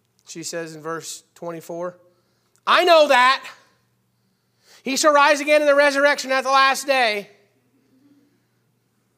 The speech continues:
She totally just breezed over what he said 'cause she, in her mind, already thought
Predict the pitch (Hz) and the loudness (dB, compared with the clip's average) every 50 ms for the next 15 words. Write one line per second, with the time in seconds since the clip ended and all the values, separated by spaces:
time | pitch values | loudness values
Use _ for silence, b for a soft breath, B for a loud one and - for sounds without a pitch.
0 | _ _ _ _ _ _ _ _ _ _ _ _ _ _ _ _ _ _ _ _ | _ _ _ _ _ _ _ _ _ _ _ _ _ _ _ _ _ _ _ _
1 | _ _ _ _ _ _ _ _ _ _ _ _ _ _ _ _ _ - - 202 | _ _ _ _ _ _ _ _ _ _ _ _ _ _ _ _ _ -20 -20 -16
2 | 185 - 208 208 196 185 170 170 165 135 143 139 175 180 180 180 165 175 170 165 | -12 -10 -8 -8 -8 -8 -8 -10 -14 -16 -10 -6 -6 -6 -6 -6 -8 -10 -10 -10
3 | 156 160 151 156 147 139 131 - - 151 147 139 - - 156 131 - - 190 202 | -10 -12 -12 -14 -14 -16 -16 -16 -14 -14 -14 -14 -16 -18 -18 -16 -14 -12 -10 -8
4 | 196 180 165 139 180 185 190 190 190 180 170 160 156 160 147 160 170 170 170 165 | -8 -8 -8 -8 -10 -10 -8 -6 -6 -6 -8 -10 -12 -12 -10 -8 -8 -8 -8 -8
5 | 156 156 - - 185 180 170 160 151 - - - | -10 -10 -8 -6 -4 -2 -2 -2 -4 -6 -12 -20